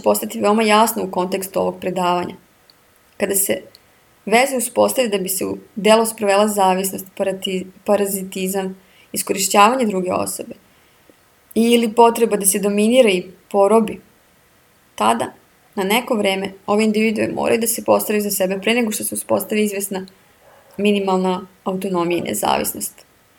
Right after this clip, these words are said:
A kada se uspostavi ovaj kreativni kanal, nova sloboda može da otpusti do tada zarobljene energije i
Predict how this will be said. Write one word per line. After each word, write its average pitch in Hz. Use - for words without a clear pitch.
A 190
kada 202
se 208
uspostavi 226
ovaj 269
kreativni 233
kanal, 190
nova 220
sloboda 208
može 220
da 202
otpusti 196
do 208
tada 208
zarobljene 196
energije 190
i 170